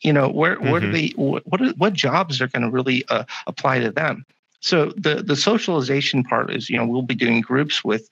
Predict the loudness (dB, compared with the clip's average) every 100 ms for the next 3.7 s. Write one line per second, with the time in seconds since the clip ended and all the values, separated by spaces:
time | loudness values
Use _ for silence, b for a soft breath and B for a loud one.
0 | -16 -16 -4 0 0 -2 -8 -10 -6 -6
1 | -4 -2 -2 -2 0 0 0 -2 -2 -2
2 | -2 -4 -4 -4 -4 -4 -4 -6 -6 -6
3 | -8 -2 0 0 -2 -4 -4